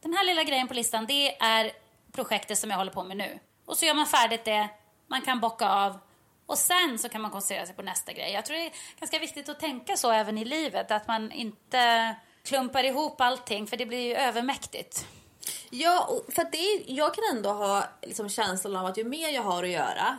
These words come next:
Speaker 2: desto mer effektiv blir jag numera.
Speaker 1: Mm.
Speaker 2: Men också andra änden att göra. Ju mindre jag har att göra, desto sämre blir jag på att göra de få sakerna som jag ska få gjort.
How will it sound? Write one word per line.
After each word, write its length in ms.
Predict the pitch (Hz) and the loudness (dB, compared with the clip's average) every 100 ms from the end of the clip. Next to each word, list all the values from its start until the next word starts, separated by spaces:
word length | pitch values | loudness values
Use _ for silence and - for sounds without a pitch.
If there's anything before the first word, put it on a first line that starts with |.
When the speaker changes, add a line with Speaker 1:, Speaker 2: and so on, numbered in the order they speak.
| - | -8
Speaker 2:
desto 340 | - 196 196 190 | -6 -6 -4 -4
mer 180 | 175 - | -4 -6
effektiv 560 | 208 - 180 190 156 165 | -6 -6 -8 -6 -6 -4
blir 200 | 185 - | -6 -2
jag 200 | - 247 - - | -2 -2 -8 -12
numera. 560 | 185 151 151 90 110 294 | -8 -8 -8 -6 -2 -2
Speaker 1:
Mm. 280 | 208 208 220 233 - - | -2 -8 -8 -12 -18 -6
Speaker 2:
Men 140 | 247 | 0
också 240 | 240 240 | 0 0
andra 400 | 349 311 240 262 359 | -2 0 -2 0 0
änden 280 | 196 170 | 0 -2
att 60 | 170 | -2
göra. 240 | 156 160 - - | 0 0 -2 -4
Ju 140 | 214 | -6
mindre 380 | 220 302 381 359 | -2 0 0 2
jag 100 | 285 | 2
har 240 | 208 175 | 2 2
att 120 | 170 190 | 2 4
göra, 480 | 185 160 175 262 - _ _ _ _ _ - | 4 2 2 0 -2 _ _ _ _ _ -18
desto 640 | 196 226 226 - 226 220 - - 226 | 0 2 2 2 2 2 0 -2 2
sämre 480 | - 262 359 311 226 | 4 4 2 2 2
blir 220 | 262 - | 6 6
jag 140 | 147 | 6
på 80 | 202 | 2
att 120 | 202 | 2
göra 320 | 240 202 220 | 4 6 6
de 220 | 277 233 220 | 4 4 2
få 260 | 208 190 | 4 4
sakerna 500 | 190 175 180 185 185 | 4 2 0 0 -2
som 180 | 180 190 | -2 -2
jag 100 | 156 | -4
ska 160 | - 190 | -4 -2
få 140 | 208 | 2
gjort. 440 | 370 - - - | 2 0 -4 -10